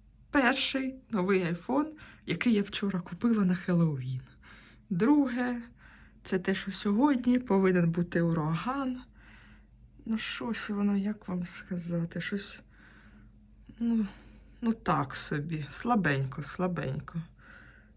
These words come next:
Там ще можемо бачити веселку. Але ось так виглядає, в принципі.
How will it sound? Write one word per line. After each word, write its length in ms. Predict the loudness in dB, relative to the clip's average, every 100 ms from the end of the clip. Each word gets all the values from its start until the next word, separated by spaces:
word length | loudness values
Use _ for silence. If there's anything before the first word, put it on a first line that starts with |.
| -8
Там 180 | -2 -2
ще 360 | -2 -4 -4 -4 -6
можемо 340 | -6 -2 -4
бачити 560 | -4 -6 -8 -8 -8 -8
веселку. 920 | -8 -8 -4 -2 -2 -6 -8 -6 -6 -8 -18 -20 -20 -20 -20 -20 -20 -20 -20 -20 -8
Але 180 | -4 -2
ось 200 | -2 -2
так 280 | -4 -2 -2
виглядає, 680 | -2 -2 -4 -4 -6 -6
в 100 | -10
принципі. 800 | -6 -4 -4 -8 -14 -10 -6 -6